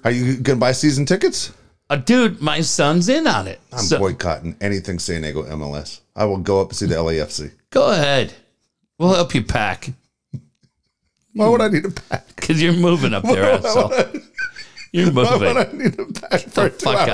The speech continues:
Speaker 2: out.
Speaker 1: drive?
Speaker 2: We're so sick of you. Go. But, so they're announcing that tomorrow.
Speaker 1: Okay.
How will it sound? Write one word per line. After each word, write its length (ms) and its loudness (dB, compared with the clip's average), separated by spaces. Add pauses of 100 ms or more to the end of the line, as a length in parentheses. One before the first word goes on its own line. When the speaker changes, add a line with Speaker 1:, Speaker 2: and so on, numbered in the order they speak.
Speaker 2:
out. 120 -2
Speaker 1:
drive? 440 -6
Speaker 2:
We're 120 4
so 360 -2
sick 460 -6
of 80 -16
you. 320 -6 (880)
Go. 440 -8 (520)
But, 340 0 (800)
so 120 2
they're 200 2
announcing 440 0
that 240 -2
tomorrow. 380 0 (240)
Speaker 1:
Okay. 380 0